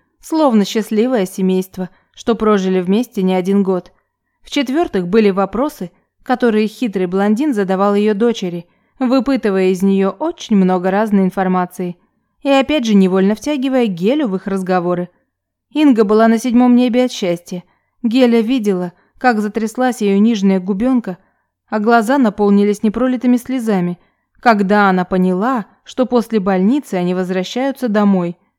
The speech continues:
«Я буду приходить к вам в гости», успокоил ее Михен и подмигнул Геле. А она даже не знала, как реагировать на все то, что он делал. И самое главное, не могла понять,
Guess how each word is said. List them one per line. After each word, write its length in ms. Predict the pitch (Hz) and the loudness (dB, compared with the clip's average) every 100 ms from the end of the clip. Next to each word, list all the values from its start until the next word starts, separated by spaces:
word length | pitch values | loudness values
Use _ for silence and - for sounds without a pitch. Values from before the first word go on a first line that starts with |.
| _ _ _ | _ _ _
«Я 240 | 180 185 | -4 -4
буду 160 | 185 202 | -2 -2
приходить 460 | 226 226 247 277 - | -4 -4 -2 -4 -2
к 60 | |
вам 160 | 294 285 | -2 0
в 40 | |
гости», 440 | 226 240 233 233 - _ _ _ - | 0 -2 -2 -12 -14 _ _ _ -12
успокоил 540 | - 226 220 240 220 | -4 -2 2 4 4
ее 200 | 208 190 | 4 2
Михен 380 | 190 190 262 254 | 0 0 -2 -2
и 20 | |
подмигнул 520 | 214 180 190 190 226 | -2 0 0 2 0
Геле. 380 | 190 185 170 170 _ _ _ _ _ | 0 -4 -4 -8 _ _ _ _ _
А 180 | 233 247 | 2 4
она 160 | 285 330 | 6 2
даже 240 | 320 311 | 0 0
не 120 | 339 | 0
знала, 320 | 277 220 185 | 2 2 2
как 240 | 175 247 247 | -2 -4 -2
реагировать 640 | 277 285 240 202 180 180 | -2 0 0 -2 -2 -2
на 100 | 202 | -2
все 260 | 190 202 185 | -2 -6 -4
то, 300 | - 311 - _ _ _ | -4 -6 -8 _ _ _
что 280 | - - 269 | -10 -2 2
он 180 | 277 | 2
делал. 420 | 208 196 180 170 - _ _ _ - | 0 -2 -2 -6 -10 _ _ _ -6
И 140 | 208 | -6
самое 420 | - 226 220 220 | 0 2 4 2
главное, 480 | 202 233 285 208 180 | 2 0 2 2 0
не 120 | 180 | 0
могла 320 | 190 190 202 | -2 0 -2
понять, 440 | 202 214 220 190 | -2 -2 -2 -4